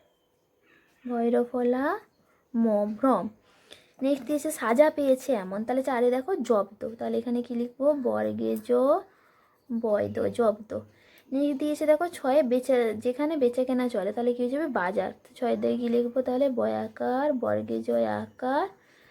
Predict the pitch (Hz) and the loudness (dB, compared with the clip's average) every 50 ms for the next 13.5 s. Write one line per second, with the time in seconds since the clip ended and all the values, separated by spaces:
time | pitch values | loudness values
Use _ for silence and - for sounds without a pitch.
0 | _ _ - 247 233 240 233 220 196 196 208 214 226 226 220 208 196 - - - | _ _ -8 -4 0 2 4 4 4 4 2 0 0 -2 -2 -2 -4 -8 -8 -12
1 | - _ _ _ _ _ _ _ _ _ _ _ - _ _ _ _ - 294 277 | -16 _ _ _ _ _ _ _ _ _ _ _ -20 _ _ _ _ -12 -8 -2
2 | - 339 330 320 320 311 262 285 277 269 277 285 294 311 330 262 254 247 240 240 | 0 0 2 2 0 0 0 0 0 2 4 4 4 4 4 2 4 4 4 4
3 | 262 262 262 285 285 277 240 240 208 185 190 202 220 - - - 254 247 247 254 | 4 2 2 2 0 2 2 0 0 0 -2 -4 -8 -10 -14 -10 -6 -2 -2 -2
4 | 254 262 269 269 269 269 262 262 269 262 277 320 330 330 - 254 233 208 202 208 | -2 -2 -4 0 2 2 2 2 0 0 0 -2 -4 -2 -2 0 0 0 -2 -4
5 | 220 - - 240 240 - 262 254 254 254 254 247 262 262 254 254 262 254 254 254 | -6 -6 -8 -8 -6 -4 -4 -2 0 0 0 2 2 0 0 2 0 -2 -2 -2
6 | 269 262 254 254 262 277 294 320 381 392 - - _ _ _ _ _ - 240 233 | -2 -2 -2 -2 -2 -2 -4 -4 -4 -4 -6 -14 _ _ _ _ _ -8 -8 -4
7 | 233 240 226 208 214 220 226 226 226 226 233 - - 254 240 233 240 240 254 269 | -2 0 0 2 2 2 2 2 0 0 -2 -4 -4 -2 -2 0 0 0 0 2
8 | 294 302 262 254 - 226 226 226 220 220 220 220 226 226 233 233 240 240 - - | 2 2 0 0 -2 -2 -2 0 0 -2 -2 -2 -2 -2 -2 -2 -2 -4 -6 -8
9 | - 311 359 440 440 294 233 220 226 - 233 226 226 226 226 226 226 240 233 233 | -6 -4 -2 0 0 0 -2 -2 -4 -4 -4 -4 -2 -2 0 0 0 0 0 0
10 | 247 240 - 359 349 262 233 208 208 220 214 214 226 214 220 220 220 214 214 226 | -2 -2 -2 -4 -2 0 0 0 0 -2 -4 -4 -6 -6 -4 -4 -4 -4 -2 -2
11 | 240 226 208 196 202 220 - - _ _ _ _ _ - - - - - _ _ | -2 -2 -2 -4 -8 -10 -10 -14 _ _ _ _ _ -20 -20 -20 -20 -20 _ _
12 | - 254 269 285 269 - - - 262 277 285 269 294 277 277 285 349 320 - - | -4 -2 0 -2 -2 -4 -10 -8 -6 -6 -4 -2 0 -2 0 0 -2 -4 0 2
13 | - 226 233 240 233 208 - - - | 4 6 6 6 6 6 4 2 -2